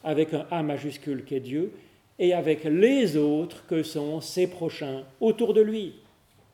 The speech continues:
Comment donc la puissance hyperbolique viendra ouvni-, ouvrir un avenir et une espérance pour cette humanité et cette petite planète ?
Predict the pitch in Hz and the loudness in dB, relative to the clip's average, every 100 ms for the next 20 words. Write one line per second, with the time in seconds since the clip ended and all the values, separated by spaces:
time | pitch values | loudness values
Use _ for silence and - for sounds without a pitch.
0 | _ _ - - - - 269 247 240 226 | _ _ -20 -20 -20 2 8 8 8 8
1 | 285 277 208 - 190 220 - 226 190 - | 6 6 4 4 2 0 2 2 2 2
2 | 202 202 214 185 196 208 269 180 202 214 | 0 4 4 8 8 8 4 -2 -2 0
3 | 190 214 240 214 208 233 226 226 247 202 | 4 6 6 4 4 2 0 0 0 0
4 | 233 214 - - - _ - 233 254 240 | -2 -2 -4 -10 -20 _ 0 4 6 6
5 | 226 180 202 196 185 160 208 175 175 165 | 4 4 2 4 4 2 -2 4 6 6
6 | 165 185 185 - 180 214 254 - - 208 | 4 4 4 0 0 0 -4 -8 -4 -2
7 | 208 208 180 185 190 180 180 175 175 214 | -2 -2 -2 0 -2 0 0 0 0 -2
8 | 254 - - _ _ - 226 202 - 220 | -2 -10 -20 _ _ 0 2 2 2 0
9 | 220 - 185 175 196 - - 180 165 160 | 0 0 0 0 -4 -8 -6 -2 0 -2
10 | 135 - - | -4 -10 -20